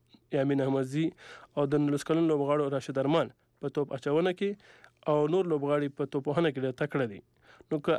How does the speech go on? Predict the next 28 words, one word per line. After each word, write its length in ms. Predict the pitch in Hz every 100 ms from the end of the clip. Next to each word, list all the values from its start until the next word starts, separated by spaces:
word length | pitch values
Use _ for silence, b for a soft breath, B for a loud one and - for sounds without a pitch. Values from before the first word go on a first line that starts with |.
| 147
اته 200 | 165 190
نهه 180 | 180 185
میاشتې 260 | 165 165 208
پس 140 | 196
تاسو 240 | 170 165 160
ما 80 | 151
سره 120 | 147
خبرې 320 | 147 147 165
وکړئ، 240 | 175 185 180
نو 100 | 151
وبه 180 | 156 170 135
وینئ 200 | 135 160
چې 180 | - 135
د 100 | 135
افغانستان 480 | 135 135 - 151 143
د 100 | 135
ځوانو 320 | 156 170 170
او 80 | 156 147
تجربه 440 | 135 139 135 131 131
لرونکو 400 | 147 185 - 135
لوبغاړو 720 | 131 143 180 - - _ 151
یو 80 | 135
ښه 200 | - -
ترکیب 320 | 135 - 135 127
به 80 | 135
تیار 200 | 131 -
شوی 240 | 131 101
وي. 80 | -